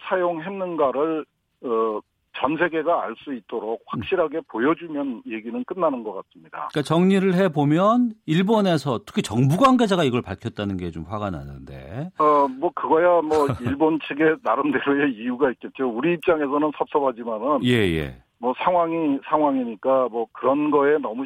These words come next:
Speaker 1: 신경 쓸 필요는 없을 것 같고요.
Speaker 2: 어.
Speaker 1: 어, 지금 뭐 그 이 우리 입장에서 이게 그 반도체 공정용, 지금 일본하고 우리나라하고 문제가 되는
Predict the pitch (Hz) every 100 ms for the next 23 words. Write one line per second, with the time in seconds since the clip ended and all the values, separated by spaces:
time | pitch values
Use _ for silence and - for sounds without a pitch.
0 | - 156 139 - 127 - - 120 269 240
1 | - 131 - 120 92 - 95 95 107 95
2 | 90 85 80 76 71 67 - 117 110 113
3 | 110 - 139 151 139 139 135 - _ _
4 | _ 123 123 120 120 _ _ _ 262 226
5 | 220 220 233 _ _ _ 170 180 185 185
6 | 151 135 175 143 117 107 123 113 - 127
7 | 131 156 151 143 - _ 127 - - 139
8 | 185 185 - 135 131 123 117 101 85 117
9 | 135 143 - - 131 165 175 190 175 170
10 | 165 165 139 139 135 127 120 151 123 104
11 | 123 143 151 156 139 131 285 190